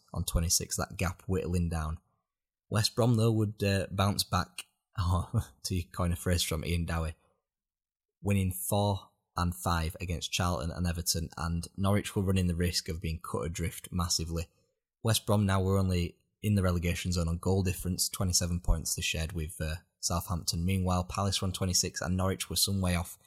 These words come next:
on twenty points, still not picking up a point. But Norwich would beat Newcastle on April the twentieth and Charlton on April the twenty-third. On a day where only Palace, in their one nil win over Liverpool,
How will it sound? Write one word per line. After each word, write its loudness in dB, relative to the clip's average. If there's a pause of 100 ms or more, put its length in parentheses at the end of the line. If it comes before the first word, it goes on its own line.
(480)
on 2
twenty 0
points, 0
still 2
not 0
picking 4
up -2
a 6
point. 2 (340)
But 0 (640)
Norwich 0
would -2
beat 0
Newcastle 2
on 4
April 0
the -4
twentieth -2 (100)
and -2 (100)
Charlton 0
on -2 (120)
April -2
the 0
twenty-third. 0 (1200)
On 4
a 4
day 0
where 0
only 2
Palace, 0
in -4
their -2
one 2
nil 2
win 0
over -2
Liverpool, -2